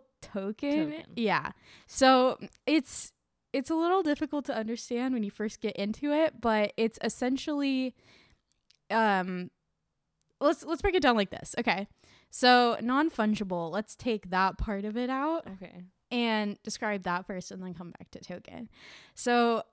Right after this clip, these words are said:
Speaker 1: fungible is a word that is really fancy, but
Speaker 2: Mm-hmm.
Speaker 1: essentially just means replaceable.
Speaker 2: Oh,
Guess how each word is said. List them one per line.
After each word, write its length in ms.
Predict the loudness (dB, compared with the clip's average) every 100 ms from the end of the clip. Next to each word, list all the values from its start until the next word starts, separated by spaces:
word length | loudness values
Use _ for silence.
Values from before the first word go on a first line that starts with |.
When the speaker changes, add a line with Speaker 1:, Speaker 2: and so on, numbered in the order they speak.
| -4
Speaker 1:
fungible 720 | 2 2 4 2 4 4 4 2
is 320 | 0 0 0 0
a 120 | -2
word 480 | 0 0 0 0 -2 -8 -10 -12 -12
that 400 | -2 0 0 -2 -4
is 200 | -4 -2
really 320 | -2 -4 -4
fancy, 720 | -4 -2 0 0 -2 -6 -6 -6
but 160 | -6
Speaker 2:
Mm-hmm. 60 | -4
Speaker 1:
essentially 420 | -4 -6 -6 -8
just 220 | -8 -10 -8
means 420 | -6 -6 -10 -16 _
replaceable. 720 | -14 -12 -14 -14 -16 -14 -14 -16 _ _ _ _ _ _ _ _ -16 -8
Speaker 2:
Oh, 160 | -8